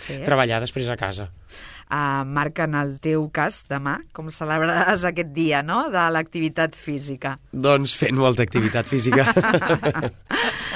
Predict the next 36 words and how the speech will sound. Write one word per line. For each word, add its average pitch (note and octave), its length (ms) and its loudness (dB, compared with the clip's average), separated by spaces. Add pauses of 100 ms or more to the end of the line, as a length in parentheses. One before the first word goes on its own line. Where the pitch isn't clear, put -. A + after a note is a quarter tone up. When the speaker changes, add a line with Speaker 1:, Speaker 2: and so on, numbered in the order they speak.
(340)
Speaker 1:
I D#3+ 100 -4
també E3+ 200 2
reivindicant, D#3+ 680 2
no?, G3+ 140 0 (100)
ah, F#3 340 4
i E3 80 0
visibilitzant, D3+ 640 -2
doncs, E3 180 -4
la D3 140 0
vostra C#3 400 0 (220)
tasca. D3+ 540 2
Raquel, D#3 380 0
recorda'ns, C#3 720 -2
no?, D3+ 300 0
que D#3+ 160 0
això, C#3 260 0
per B2 160 -6
celebrar, C#3 320 -2
doncs, D#3 220 -4
aquesta D3 400 0 (100)
jornada, C#3 540 -4 (420)
que D3 120 -6
tots C#3+ 240 -6
hauríem C#3 320 -2
de C3 120 -2
tenir C#3 200 -6
molt C3+ 200 -6
presents C3+ 400 -8
al B2+ 320 -4
calendari, C#3 640 -4 (500)
què D#3+ 80 0
és C#3+ 80 -4
el D3+ 80 -2
que D3 80 -4
ens C#3 160 -8
proposeu? - 460 -10